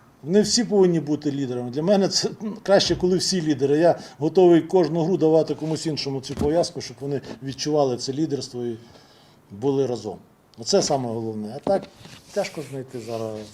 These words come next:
лідера для мене. Для мене можливо піти по другому, о, шляху, як ран-, як роблять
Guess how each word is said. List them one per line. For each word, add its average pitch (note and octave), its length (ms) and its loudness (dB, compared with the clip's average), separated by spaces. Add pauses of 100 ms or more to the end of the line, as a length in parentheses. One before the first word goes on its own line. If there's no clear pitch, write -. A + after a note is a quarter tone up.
(880)
лідера G#2 340 -10
для G#2+ 80 -10
мене. G#2 160 -8 (420)
Для C#3 120 2
мене D#3 360 2 (2250)
можливо E3 580 8
піти G3 260 2
по F#3 120 4
другому, D3 760 6 (520)
о, A#2+ 40 -8
шляху, B2+ 640 -4 (460)
як B2 200 -8
ран-, C#3+ 200 4 (140)
як C3+ 200 0
роблять C3+ 460 2